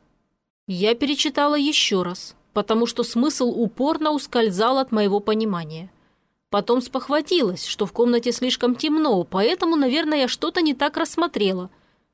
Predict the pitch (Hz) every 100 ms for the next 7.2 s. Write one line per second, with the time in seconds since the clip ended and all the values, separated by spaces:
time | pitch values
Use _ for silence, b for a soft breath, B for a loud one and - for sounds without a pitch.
0 | - 202 185 220 202 240 - 214 294 285
1 | 277 269 320 269 185 185 185 185 165 190
2 | 170 151 - - _ _ _ _ - 190
3 | 185 175 196 254 - _ _ - - 220
4 | 185 170 226 262 233 240 b b b b
5 | _ - 175 226 330 - 208 190 - 208
6 | - 202 - 214 277 269 277 - - 185
7 | 151